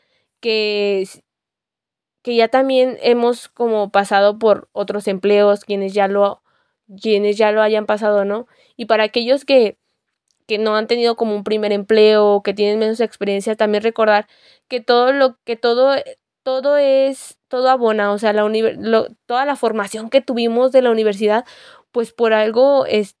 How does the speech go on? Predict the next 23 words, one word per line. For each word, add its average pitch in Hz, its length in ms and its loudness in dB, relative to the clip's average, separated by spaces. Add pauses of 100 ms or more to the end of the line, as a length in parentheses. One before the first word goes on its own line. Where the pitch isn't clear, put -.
este, 202 460 -6
nos 202 200 -2
graduamos, 202 600 -2
¿no? 214 260 -6 (560)
Em, 190 920 -4 (920)
y 233 280 -4
pues, 214 340 2
a-, 202 160 0
eso 233 340 0
también 214 320 -2
darle 208 360 -2
un 220 180 -2
valor, 196 520 -2 (220)
porque 185 800 -10 (400)
en 208 140 -6
mi 196 120 -4
caso, 220 520 -6 (120)
yo 196 160 -8
estaba 202 260 -2
olvidando 196 380 -4
darle 190 580 -4
ese 196 260 -4
valor. 185 340 -4